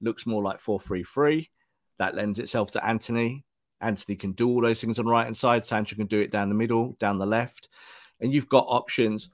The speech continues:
Marcus Rashford can play centre forward. You've seen that in the tour. He's played that, uh, positionally for a few minutes. I think what we'll see, Scott, is you've seen with that front four and with Bruno Fernandes, is that they are going to be mixing and matching and visceral, moving in and out of positions.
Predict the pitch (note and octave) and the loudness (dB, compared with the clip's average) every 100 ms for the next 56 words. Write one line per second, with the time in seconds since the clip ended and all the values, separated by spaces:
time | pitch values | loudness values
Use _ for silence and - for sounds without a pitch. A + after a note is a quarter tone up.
0 | _ G#2+ G#2+ A2+ G2+ A#2 A2+ - A2+ - | _ 0 0 0 0 0 0 0 0 -2
1 | G#2+ A2+ G#2 A#2+ F#2 - B2+ A#2+ A#2+ A2+ | 0 0 2 -2 -4 -2 2 4 4 2
2 | G#2 G#2 A#2 A2 A2 - A2+ G#2 - D3+ | -4 -4 0 2 2 2 -2 0 4 6
3 | C#3+ G#2+ - A#2+ A#2 A2+ - _ A2+ A2+ | 6 0 0 2 4 0 0 _ -4 -4
4 | G#2+ A#2+ - A#2 A#2+ - A#2 B2+ A#2+ B2+ | -2 -4 -2 -2 -2 -4 -4 -2 0 2
5 | C3+ - - - - - B2+ G3+ A3 F#3 | 2 -2 -10 -18 -20 0 8 10 10 10
6 | F3+ E3 D3 F#3+ F#3 D3+ - F2+ - - | 10 10 6 6 6 6 0 0 -2 -8
7 | _ - - B2 C3 - F3 F3+ D3 C#3+ | _ -12 -4 -2 0 6 6 8 4 4
8 | - C#3+ B2+ C#3+ B2+ C#3+ B2+ C#3 B2 - | 4 2 4 6 6 6 4 2 2 0
9 | B2 D3+ C3 - - - - _ - B2+ | 2 2 2 -2 -2 -8 -16 _ -4 0
10 | C3+ C3 A2+ D3+ C#3 C3 - C3+ C3+ C3+ | 2 2 6 6 6 4 6 6 6 2
11 | - A#2 B2+ B2+ C3 - - B2+ A#2+ A#2 | -2 -2 -2 0 -2 -2 -2 0 0 0
12 | - - A#2 A2+ A#2+ - A2 G#2+ A2+ A2 | -2 -4 -2 0 -2 -2 0 2 2 2
13 | A2 - A2+ A2 A2+ G#2+ - G#2 A2+ - | 0 -2 -2 2 2 0 -4 -4 -4 -4
14 | F#2 - - | -6 -8 -16